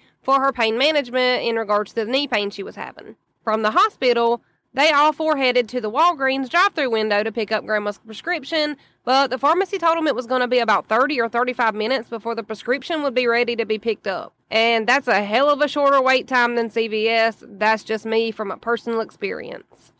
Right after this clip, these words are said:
Now, Hunter says that while they're sitting in the Walgreens drive-thru line, that Candace got a phone call from Don,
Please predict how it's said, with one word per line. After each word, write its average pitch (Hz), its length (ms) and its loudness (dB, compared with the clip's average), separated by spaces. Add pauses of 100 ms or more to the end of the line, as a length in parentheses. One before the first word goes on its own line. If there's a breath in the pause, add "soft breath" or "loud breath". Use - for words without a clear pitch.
(240)
Now, 240 360 2
Hunter 415 420 0
says 294 400 0
that 240 260 2
while 233 200 2
they're 226 120 -2
sitting 359 320 -6
in 320 120 0
the 294 80 -2
Walgreens 233 520 0
drive-thru 285 460 0
line, 196 380 0
that 185 240 -2
Candace 330 340 -2
got 277 200 2
a 269 40 0
phone 339 300 0
call 226 240 0
from 208 200 -6
Don, 202 440 -2